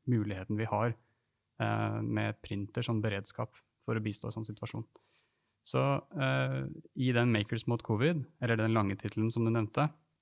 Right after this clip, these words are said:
er en Facebook-gruppe startet opp av Henrik Ville i utgangspunktet. Eh, jeg ble med der når det var ganske få. Nå er vi fire administratorer med litt forskjellig bakgrunn. Jeg blir litt sånn design- og materialteknisk, eh,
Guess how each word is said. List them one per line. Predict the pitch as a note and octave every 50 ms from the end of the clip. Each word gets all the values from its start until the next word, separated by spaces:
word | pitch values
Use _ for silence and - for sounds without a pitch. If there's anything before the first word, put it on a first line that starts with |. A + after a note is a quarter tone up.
| _ _ _ _ _ - -
er | A#2 A2+
en | A#2
Facebook-gruppe | A#2 - G#2+ G2+ - - - G#2+ - A2 G#2+ - - A#2 A#2+ B2 A#2+ B2 B2 A#2
startet | - - A#2 A2 - - - A2+
opp | A2 _ - A2+
av | A2 A2 A2 A2 A2
Henrik | G#2+ A2 G2+ G#2+ G#2+ - -
Ville | A2+ A2+ A2+ G2 G2+
i | B2 C#3+
utgangspunktet. | C3 - G#2 - A#2+ A#2 - - F3 F#3 - _ _ _ _ _ -
Eh, | A#2+ A#2
jeg | A2+ A2+ G#2+
ble | A2+ A2 G#2
med | G#2 G#2+ G#2
der | G#2 G2
når | G2+ G#2 G2+
det | G#2 G#2
var | G#2 G#2+
ganske | A2 G2+ F#2+ - - G#2+
få. | - - D#3 G#3+ - _ _ _ _ _ _ _ _ _ _ _ - -
Nå | A#2
er | A2+
vi | A2 B2
fire | A#2+ - C3 A2+ G#2 G2+ G#2
administratorer | G#2+ A2 A2 A2 A2 - A2 G#2 G2 - A#2 B2+ D3 D#3+
med | C3+ B2 A2+
litt | A2+ -
forskjellig | - B2 A#2 - A2+ G#2 A2+ A2+
bakgrunn. | A2 G#2+ G#2 - A2+ B2 D3+ F3 - - - _ _ _ _ _ _ _ _ -
Jeg | A#2 A2
blir | A2 A2 A2+
litt | A2+ G#2+
sånn | - A2+ A2 G#2+
design- | A2 G#2 - A#2 G#2 G2+
og | G#2
materialteknisk, | G#2+ G#2 G#2 - A2+ G#2 G2+ G2 - B2 - - - C3 C#3 - - _ - -
eh, | - B2 A#2 A2+ A2+